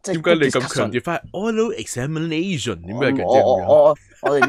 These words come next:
Speaker 1: 啲有富有，<laughs> 我哋有富有呢個教育性嘅節目，我哋唔好講 oral 咁核突啊嘛。
Speaker 2: 點解我有富有教育性嘅節目嚟嘅咩？
Speaker 1: 係，
Speaker 2: 有啲咁嘅，
Speaker 1: 係，好似係。
Speaker 2: 有啲咁嘅事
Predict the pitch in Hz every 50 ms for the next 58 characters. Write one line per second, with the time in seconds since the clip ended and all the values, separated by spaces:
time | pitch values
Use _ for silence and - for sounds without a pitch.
0 | 165 165 165 160 147 131 - - 135 139 143 139 131 - - - 156 170 165 180
1 | 185 196 - - 190 165 165 170 160 160 175 208 196 160 - 165 147 147 143 131
2 | - - 147 143 147 - 151 147 135 123 120 135 131 110 107 120 123 151 156 -
3 | 185 185 175 175 170 156 131 127 139 147 139 135 120 - - 113 98 117 139 143
4 | 139 131 127 180 214 262 247 175 135 135 131 123 110 127 135 127 120 131 123 117
5 | - 127 120 110 117 131 120 107 98 95 92 101 127 156 147 - - _ _ _
6 | _ _ _ _ _ _ _ _ _ _ _ _ _ _ _ - - 151 190 190
7 | - - 147 135 131 143 170 175 170 156 123 104 92 - _ _ - 127 127 -
8 | - 123 107 180 226 226 196 185 110 - 147